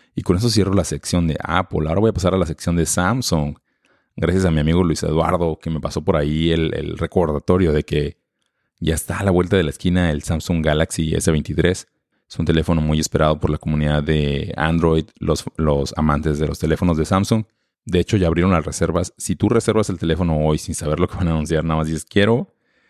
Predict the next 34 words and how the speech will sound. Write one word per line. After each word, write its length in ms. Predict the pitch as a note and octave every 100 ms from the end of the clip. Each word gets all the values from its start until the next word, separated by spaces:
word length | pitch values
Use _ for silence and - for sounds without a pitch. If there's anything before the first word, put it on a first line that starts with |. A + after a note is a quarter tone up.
| _ _ -
el 240 | E2+ E2
Samsung 340 | - F2+ G2
Galaxy 340 | F2+ F2 F2 F2
S 120 | D#2+
veintitrés 720 | E2+ D#2 D2 D#2 D#2+ E2 E2+
o 460 | - D#2+ D2+ D2 D2
la 460 | D#2 D2+ D2 D2 D#2
computadora", 680 | E2+ E2 F2 D#2+ D2 D#2 G#2
van 140 | G2
a 20 | F#2+
anunciar 220 | F2+ F2
una 100 | F2+
computadora 400 | E2 D2+ D#2 E2
también, 380 | D#2 D#2 E2+ - _
o 480 | - G2 G#2 - _ _ _ _ _ _ -
el 340 | F2 E2 D2+
teléfono 640 | - E2 D#2 E2+ E2 D2+
foldable, 600 | D2 - F2+ F#2+ G2+ C3+ D3+ _ _ _ _ _ _
te 80 | F2+
dan 100 | F2
un 80 |
descuento 340 | E2+ - F2 E2
de 60 |
cien 160 | D#2 D#2+
dólares 320 | D#2+ D#2+ D#2+
en 60 | E2
cualquiera 300 | D#2+ - D#2+
de 60 |
los 160 | D#2 -
tres 320 | - A2 - _ _ _ _ _ _ _ _ _
y 280 | F#2+ F#2+ F#2+
lo 140 | E2+
puedes 200 | - E2+
reservar. 520 | D#2+ E2 D2+ C#2+ C2+